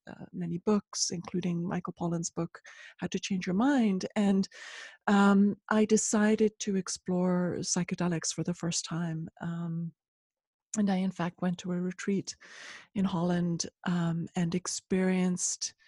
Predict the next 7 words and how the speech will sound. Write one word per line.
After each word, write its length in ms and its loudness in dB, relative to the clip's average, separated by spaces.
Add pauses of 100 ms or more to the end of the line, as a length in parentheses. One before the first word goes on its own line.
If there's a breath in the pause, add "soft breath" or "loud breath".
(640 loud breath)
um, 840 2 (320)
this 140 -2
sort 160 0
of 160 -2
dismantling 1080 2
of 160 -8
concepts, 880 -4